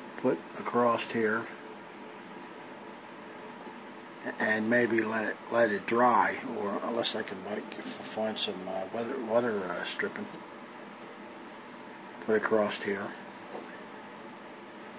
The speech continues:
and up in here, li-, like the other one had. Looks like it's right above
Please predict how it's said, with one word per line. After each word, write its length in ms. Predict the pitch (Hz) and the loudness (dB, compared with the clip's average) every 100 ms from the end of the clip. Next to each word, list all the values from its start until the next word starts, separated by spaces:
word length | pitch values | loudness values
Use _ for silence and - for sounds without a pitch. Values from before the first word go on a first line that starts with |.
| - - - - - - - - - - - - - - - | -12 -12 -12 -12 -12 -12 -12 -12 -12 -12 -12 -14 -14 -14 -6
and 480 | 202 202 - - - - - - - - - - - - - - - - - - - - - - - - - - - - - 98 | -2 0 0 0 -2 -4 -6 -8 -10 -12 -12 -12 -12 -12 -12 -12 -12 -12 -12 -12 -12 -14 -14 -14 -14 -14 -10 -8 -8 -10 -8 -6
up 160 | - | -4
in 80 | - | -2
here, 280 | - - - - - | 0 0 -2 -8 -6
li-, 260 | 95 - 101 | -4 -2 4
like 180 | 104 - | 2 4
the 100 | - | 2
other 220 | 107 110 | 6 6
one 160 | 95 92 | 4 0
had. 300 | 92 92 92 - - - - - - - | 0 0 -4 -8 -10 -12 -12 -12 -12 -10
Looks 260 | - - 110 | -10 -2 0
like 180 | 101 | 0
it's 160 | 90 - | -2 2
right 240 | 104 104 | 4 4
above 300 | 92 98 101 | 2 -4 -4